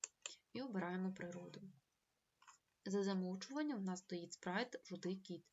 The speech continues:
Ми його видаляємо і обираємо олівець. Обираємо, натис-, натискаємо «Обрати нового спрайта». Можна, звичайно, виконати пошук через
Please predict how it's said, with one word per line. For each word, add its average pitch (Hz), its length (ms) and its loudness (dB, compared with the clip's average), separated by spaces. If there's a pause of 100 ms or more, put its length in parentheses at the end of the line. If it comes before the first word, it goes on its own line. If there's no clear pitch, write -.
(300)
Ми 311 120 2
його 202 220 4
видаляємо 170 800 -2 (300)
і 196 80 4
обираємо 185 540 4
олівець. 175 600 -4 (300)
Обираємо, 254 500 2 (300)
натис-, 190 560 0
натискаємо 196 640 0
«Обрати 185 500 -2 (760)
нового 185 360 0
спрайта». 185 640 -4 (1400)
Можна, 190 360 2
звичайно, 180 600 0
виконати 185 580 0
пошук 190 540 -2
через 175 460 0